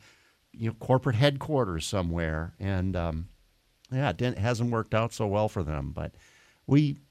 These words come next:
and, you know, to toot our, our horn and, uh, our company's horn, I think they've done a really good job of, of finding their way through this,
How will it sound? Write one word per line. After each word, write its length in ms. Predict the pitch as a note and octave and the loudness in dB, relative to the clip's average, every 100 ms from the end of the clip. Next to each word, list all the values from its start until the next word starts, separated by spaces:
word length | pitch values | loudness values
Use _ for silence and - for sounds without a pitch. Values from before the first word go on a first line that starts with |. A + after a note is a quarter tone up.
| - | -4
and, 380 | F3 E3+ D#3+ G#3 | -2 -2 -4 -6
you 100 | G3 | -4
know, 100 | E3 | -4
to 100 | G#3+ | 0
toot 240 | E3+ E3+ | 4 6
our, 280 | C#3+ C3+ C3 | 6 6 4
our 220 | G2+ B2 G#2+ | 4 4 4
horn 420 | A2+ A#2+ A#2+ E3 | 4 4 4 2
and, 320 | F#3+ F#2 F#2 | 0 -2 -2
uh, 380 | - F2+ F2 E2+ - | -2 0 0 -2 -2
our 240 | G2 F#2+ - _ | 0 0 -2 _
company's 440 | - A2+ A2 G#2+ - | -4 -4 -2 -2 -2
horn, 300 | F#2 A2+ D3+ | 0 0 0
I 80 | |
think 220 | G2 A#2 - | 0 -2 0
they've 200 | G#2+ F#2+ | -2 2
done 160 | G2+ | 2
a 80 | F#2 | 2
really 260 | G2+ A#2+ A2+ | 0 0 -2
good 180 | A2 F#2+ | -4 -2
job 380 | A2+ A#2 B2 G2 | 0 0 0 0
of, 180 | F2 - - - _ _ _ - | -2 -6 -20 -20 _ _ _ -6
of 220 | - F#2 | 0 0
finding 400 | - C3 C3 C3+ | 4 8 8 8
their 160 | B2+ A2+ | 8 6
way 400 | A2 A2+ A2+ A2+ | 6 6 6 4
through 380 | G#2+ A2 G#2 G#2 | 2 2 4 4
this, 340 | G2+ F#2 - | 4 2 -2